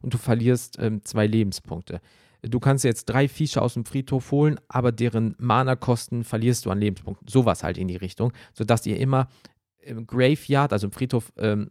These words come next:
äh, rotieren könnt und Sachen nicht direkt verliert, wenn sie nicht, ähm, ja, exiled, also exiliert werden, sondern ihr habt eigentlich immer gesehen, zwei Decks, einmal den Friedhof, einmal das normale, aber um sie zu spielen, müsst ihr mit Leben bezahlen.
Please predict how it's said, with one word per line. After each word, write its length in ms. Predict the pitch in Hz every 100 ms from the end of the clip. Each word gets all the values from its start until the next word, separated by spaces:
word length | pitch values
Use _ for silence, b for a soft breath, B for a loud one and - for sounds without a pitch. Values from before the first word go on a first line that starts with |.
| - _
äh, 200 | 92 -
rotieren 560 | - 123 - 170 165
könnt 320 | - 151 156 135
und 160 | 117
Sachen 340 | 123 131 139 127
nicht 260 | 127 -
direkt 280 | - 139 -
verliert, 580 | - 120 123 156 180 -
wenn 140 | 123
sie 100 | 123
nicht, 300 | 127 127 - _ _ _ -
ähm, 320 | 110 101 95 -
ja, 200 | 110 -
exiled, 460 | - - - 117 139
also 160 | 98 -
exiliert 540 | 123 - 113 113 -
werden, 240 | 123 139 b b b b
sondern 240 | - 135
ihr 100 | 123
habt 120 | 123 -
eigentlich 220 | 127 135
immer 140 | 135
gesehen, 300 | 120 120 120
zwei 280 | - 110 113
Decks, 340 | 113 139 -
einmal 220 | - 120 117
den 120 | 113
Friedhof, 380 | - 127 123 -
einmal 160 | 117
das 160 | 110 107
normale, 480 | 104 101 123 147 -
aber 300 | 110 135 143
um 160 | 135
sie 120 | 127
zu 120 | 127 123
spielen, 360 | - 123 127
müsst 200 | 113 -
ihr 40 | 110
mit 160 | 104
Leben 240 | 113 120 101
bezahlen. 380 | - - 80